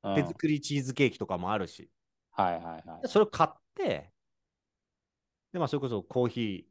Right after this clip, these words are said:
Speaker 2: 自分で作ったコーヒーか水飲みながら、
Speaker 1: うん。
Speaker 2: 食べたら美味しいじゃない。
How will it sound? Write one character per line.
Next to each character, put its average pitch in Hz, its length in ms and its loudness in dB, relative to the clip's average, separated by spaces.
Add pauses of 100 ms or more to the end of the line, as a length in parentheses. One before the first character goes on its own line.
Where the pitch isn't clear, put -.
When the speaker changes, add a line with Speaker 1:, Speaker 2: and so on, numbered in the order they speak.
(100)
Speaker 2:
自 - 100 -8
分 110 120 -2
で 101 100 -4
作 - 160 -8
っ - 20 -6
た - 80 -10
コ - 80 -8
ー 120 160 -4
ヒ 117 80 0
ー 110 40 0
か 104 120 2
水 110 480 0
飲 107 100 0
み 131 120 2
な 117 100 2
が 117 100 0
ら、 110 300 0 (580)
Speaker 1:
う - 60 -14
ん。 95 180 -12 (480)
Speaker 2:
食 135 100 4
べ 113 80 2
た 92 80 -2
ら 90 60 0
美 113 60 2
味 120 80 -4
し - 60 -8
い 113 60 -6
じ 90 60 -8
ゃ 76 40 -4
な 67 80 -14
い。 - 40 -20